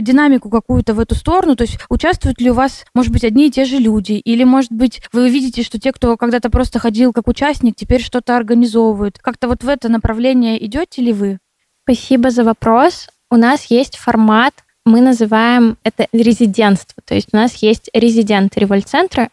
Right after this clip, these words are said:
Speaker 2: Под резидентами в данном случае мы понимаем людей, которые проводят в Револьт-центре какие-то свои события регулярно. Это может быть регулярность раз в две недели, а может быть, они раз в, в полгода что-то проводят, но регулярно.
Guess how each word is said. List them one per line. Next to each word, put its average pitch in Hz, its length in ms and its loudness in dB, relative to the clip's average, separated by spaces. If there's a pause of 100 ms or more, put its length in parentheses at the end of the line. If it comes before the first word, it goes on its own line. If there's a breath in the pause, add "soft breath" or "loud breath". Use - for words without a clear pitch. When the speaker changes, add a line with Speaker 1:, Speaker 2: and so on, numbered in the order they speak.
Speaker 2:
Под 202 160 -4
резидентами 226 640 0
в 208 60 0
данном 220 340 2
случае - 440 -2
мы 226 100 2
понимаем 214 480 2
людей, 226 320 2
которые 240 560 0 (120)
проводят 226 540 0
в - 40 -4
Револьт-центре 220 600 -2
какие-то - 380 -4
свои 226 340 0
события 220 680 -2 (220)
регулярно. 214 760 0
Это 220 180 -2
может 226 280 2
быть 233 180 -2
регулярность 226 600 0
раз 220 180 0
в 202 40 -6
две 220 120 0
недели, 247 320 2
а 240 100 4
может 220 240 2
быть, - 160 -4
они 220 140 4
раз 220 220 -2 (100)
в, 220 100 -8
в - 100 -20
полгода 220 420 0
что-то - 280 -6
проводят, 254 480 -2
но 233 120 2
регулярно. 208 580 0